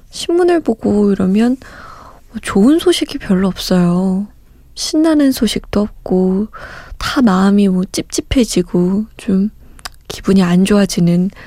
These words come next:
그런 소식들이 많던데, 뭐 물론 늘 뉴스와 신문은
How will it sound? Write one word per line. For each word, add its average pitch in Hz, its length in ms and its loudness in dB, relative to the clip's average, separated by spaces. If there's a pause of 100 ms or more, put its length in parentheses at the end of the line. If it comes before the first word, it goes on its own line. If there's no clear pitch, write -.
(640)
그런 208 340 2
소식들이 208 580 0
많던데, 180 960 2 (520)
뭐 285 120 2
물론 226 400 4
늘 220 540 2 (180)
뉴스와 214 300 0
신문은 233 640 0